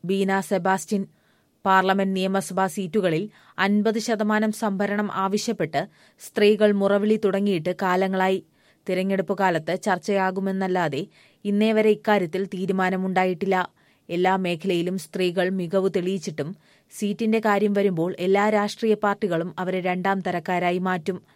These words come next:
സ്ത്രീകളെ അംഗീകരിക്കാൻ സമൂഹം വിമുഖത കാട്ടുന്നത് ചർച്ച ചെയ്യേണ്ട വിഷയമാണ്.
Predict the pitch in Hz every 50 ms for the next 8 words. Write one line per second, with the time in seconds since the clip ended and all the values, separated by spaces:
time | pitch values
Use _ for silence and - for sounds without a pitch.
0 | _ _ _ _ _ _ _ - - - 208 185 180 175 175 185 190 190 - 175
1 | 175 185 185 185 190 170 165 156 160 160 180 190 - 214 185 180 180 180 170 190
2 | 190 190 185 180 185 190 185 190 196 185 190 180 185 175 170 156 190 185 165 151
3 | 147 170 202 - - _ _ _ _ - 208 180 170 - 220 202 196 196 185 180
4 | 180 185 190 180 180 151 - 190 185 180 190 185 185 185 190